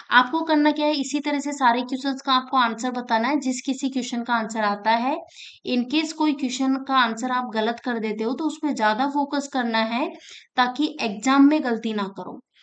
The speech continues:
आपसे क्वेश्चन पूछा जा रहा है, कंप्यूटर अशुद्धि को क्या कहा जाता है? ऑप्शन है बिट, बाइट, बग या फिर प्रोब।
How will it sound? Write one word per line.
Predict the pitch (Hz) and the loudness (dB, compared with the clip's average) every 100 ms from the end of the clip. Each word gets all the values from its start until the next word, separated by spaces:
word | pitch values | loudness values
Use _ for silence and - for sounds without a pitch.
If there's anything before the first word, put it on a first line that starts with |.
| - - | -20 -2
आपसे | 240 254 330 | 0 0 -2
क्वेश्चन | 311 277 254 311 311 | 0 0 4 4 4
पूछा | 269 254 247 | 0 -2 -2
जा | 226 214 | 0 2
रहा | 208 | 2
है, | 208 226 294 - | 0 -2 -4 -2
कंप्यूटर | 254 247 277 302 320 320 320 - | 0 0 0 2 2 0 -2 0
अशुद्धि | 262 269 302 247 - 294 | 2 2 0 0 2 2
को | 294 311 311 | 4 2 2
क्या | 262 | 0
कहा | 247 247 233 | 2 2 2
जाता | 220 - 202 | 2 -2 -2
है? | 190 185 - _ _ - _ - | -8 -8 -18 _ _ -20 _ -2
ऑप्शन | 233 233 285 | -2 2 0
है | 277 302 208 | 2 0 2
बिट, | 247 254 330 320 - 214 | 0 0 -4 -6 -8 6
बाइट, | 226 247 277 247 | 8 8 4 -4
बग | 185 208 247 277 | -4 0 2 4
या | 294 220 233 | 2 2 0
फिर | 226 262 262 - | 2 -2 -2 2
प्रोब। | 233 202 202 | 4 4 0